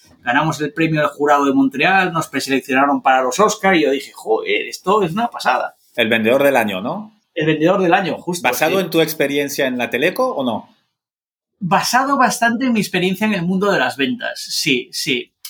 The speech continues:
Speaker 1: A ver, el vendedor del año tenía una, una cosa que a mí me gustaba mucho. Cuando me dieron el guión,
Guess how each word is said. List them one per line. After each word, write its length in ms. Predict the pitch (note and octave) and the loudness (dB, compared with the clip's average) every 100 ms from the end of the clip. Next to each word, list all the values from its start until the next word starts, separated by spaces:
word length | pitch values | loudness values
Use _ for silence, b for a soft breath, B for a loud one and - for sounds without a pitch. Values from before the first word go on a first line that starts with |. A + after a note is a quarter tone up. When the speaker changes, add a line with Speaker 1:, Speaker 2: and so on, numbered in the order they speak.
| - | -2
Speaker 1:
A 100 | D#3 | 2
ver, 160 | G3 | 4
el 80 | G3 | 4
vendedor 300 | F#3+ E3+ G#3+ | 2 2 2
del 80 | A3+ | 2
año 220 | A#3 A3 | 0 0
tenía 300 | G3 G#3+ G#3+ | 2 2 2
una, 220 | G#3 G3+ | 2 0
una 220 | G3 F#3+ | 2 0
cosa 220 | F#3+ F#3+ F#3+ | 0 -2 0
que 80 | |
a 20 | F3 | 0
mí 100 | F#3 | 2
me 60 | |
gustaba 380 | F3+ F3+ F3+ D3 | 0 0 0 0
mucho. 240 | D#3 C#3 | -2 -6
Cuando 200 | B2+ C3+ | -4 -2
me 120 | C#3+ D3 | 0 2
dieron 240 | F#3+ G3+ | 2 2
el 80 | F#3 | 0
guión, 420 | F#3 G3 F#3+ F#3 | 2 2 0 -4